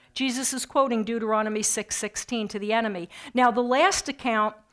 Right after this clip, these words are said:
where Jesus took him up on a high mountain, and this account where he set him on the pinnacle of the temple, were things that were happening in the realm of the spirit.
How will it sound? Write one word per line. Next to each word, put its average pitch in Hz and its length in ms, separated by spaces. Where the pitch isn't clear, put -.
where 240 160
Jesus 269 480
took - 280
him 254 140
up 254 140
on 240 140
a 226 40
high 277 280
mountain, 226 400
and 240 160
this 415 180
account 190 480
where 240 140
he 240 120
set 294 320
him 269 160
on 247 140
the 226 80
pinnacle 247 440
of 196 120
the 208 60
temple, 262 520
were 233 280
things 285 400
that 247 120
were 226 120
happening 254 540
in 233 180
the 220 80
realm 226 420
of 196 160
the 208 80
spirit. 214 640